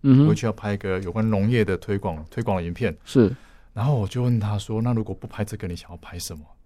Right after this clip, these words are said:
Speaker 1: 嗯哼。
Speaker 2: 感觉就是一个公司交代你，你不得不来。
Speaker 1: 对。
Speaker 2: 有没有更想要做的？她说：
Speaker 1: 嗯哼。
Speaker 2: “嗯，可是我真的只想要拍这个。”
Speaker 1: 哦。
Speaker 2: 我说：“那农业跟你有，跟你的关系是什么？”
Speaker 1: 嗯哼。
Speaker 2: 她后来想想，哦，我阿公阿嬷在云林是种蒜头的。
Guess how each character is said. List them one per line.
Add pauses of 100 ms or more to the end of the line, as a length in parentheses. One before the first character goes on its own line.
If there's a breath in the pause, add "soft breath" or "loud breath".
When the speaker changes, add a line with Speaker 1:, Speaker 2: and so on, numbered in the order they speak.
Speaker 1:
嗯
哼。
Speaker 2:
感
觉
就
是
一
个
公
司
交
代
你，
你
不
得
不
来。 (280)
Speaker 1:
对。 (140)
Speaker 2:
有
没
有
更
想
要 (100)
做
的？ (160)
她
说：
Speaker 1:
嗯
哼。 (220)
Speaker 2:
“嗯，
可
是
我
真
的
只
想
要
拍
这
个。” (560)
Speaker 1:
哦。
Speaker 2:
我
说
：“那
农
业
跟
你
有， (220)
跟
你
的
关
系
是
什
么？”
Speaker 1:
嗯
哼。
Speaker 2:
她
后
来
想
想，
哦，
我
阿
公
阿
嬷
在
云
林
是
种
蒜
头
的。